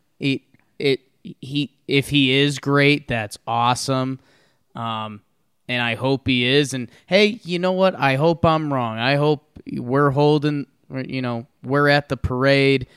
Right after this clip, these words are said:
and Aaron Judge just went nuts and we're saying, "Wow, that, that was incredible." But when he is right, it changes everything.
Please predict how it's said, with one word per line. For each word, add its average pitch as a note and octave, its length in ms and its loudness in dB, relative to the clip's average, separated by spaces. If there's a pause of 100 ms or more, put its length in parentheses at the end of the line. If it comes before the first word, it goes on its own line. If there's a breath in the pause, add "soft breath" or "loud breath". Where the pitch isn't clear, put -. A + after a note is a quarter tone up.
(200 soft breath)
and A#2+ 160 -8
Aaron C3+ 340 0
Judge C3 420 0
just C3 240 -2
went C3 260 -4
nuts B2+ 440 -2
and A2 160 -10
we're C3 180 -4
saying, C3 420 -4
"Wow, A#2 520 -2
that, C3+ 280 -2
that D#3 200 4
was C#3 140 0
incredible." A2+ 760 -4 (520 soft breath)
But C3 260 -2 (1500)
when D3+ 300 -2
he E3 300 2
is D#3+ 220 0
right, F3+ 360 2
it F3+ 160 0
changes B3+ 400 0
everything. C3 520 -4